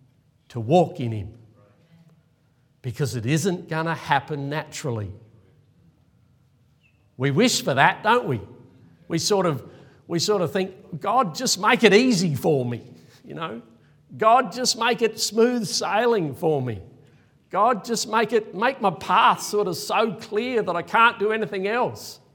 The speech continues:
Well, I tell you what, he actually has made it so clear,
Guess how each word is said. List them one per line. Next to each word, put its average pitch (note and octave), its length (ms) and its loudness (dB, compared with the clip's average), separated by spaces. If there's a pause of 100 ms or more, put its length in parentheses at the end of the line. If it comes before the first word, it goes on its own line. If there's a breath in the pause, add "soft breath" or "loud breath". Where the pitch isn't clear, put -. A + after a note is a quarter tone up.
(1160 soft breath)
Well, G#3+ 180 -10
I G#3+ 60 -8
tell C#4 240 -10
you F#3+ 100 -4
what, A3 200 -2
he F#3+ 120 -4
actually D#3+ 400 -8
has C#3+ 720 -4 (440)
made D3+ 300 -2
it D3+ 120 -14
so C#3 260 -2
clear, D3+ 540 -6